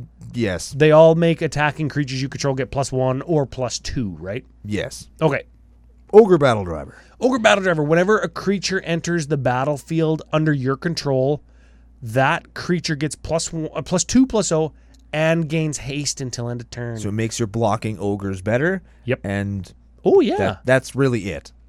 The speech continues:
Speaker 1: 'cause we don't play a ton of creatures that are gonna get
Speaker 2: Yeah,
Speaker 1: in
Speaker 2: but
Speaker 1: there,
Speaker 2: we still
Speaker 1: but
Speaker 2: play creatures.
Speaker 1: We do. Just,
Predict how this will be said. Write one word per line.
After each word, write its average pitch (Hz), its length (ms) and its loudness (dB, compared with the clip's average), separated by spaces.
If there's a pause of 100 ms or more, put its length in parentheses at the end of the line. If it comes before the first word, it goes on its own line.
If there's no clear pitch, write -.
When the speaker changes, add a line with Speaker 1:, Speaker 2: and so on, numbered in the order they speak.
Speaker 1:
'cause 92 180 -12
we 107 80 -6
don't 117 160 -2
play 123 140 0
a 104 60 -2
ton 151 320 -2
of 117 80 -6
creatures 95 520 -6
that 92 140 -8
are 90 80 -6
gonna 87 340 -6 (420)
get 107 140 -2
Speaker 2:
Yeah, 113 140 2
Speaker 1:
in 131 60 0
Speaker 2:
but 170 80 0
Speaker 1:
there, 185 80 -4
Speaker 2:
we 208 80 0
still - 240 0
Speaker 1:
but 104 80 -6
Speaker 2:
play 120 180 -4
creatures. 135 720 -8
Speaker 1:
We 113 160 -4
do. 98 400 -2 (380)
Just, - 340 -12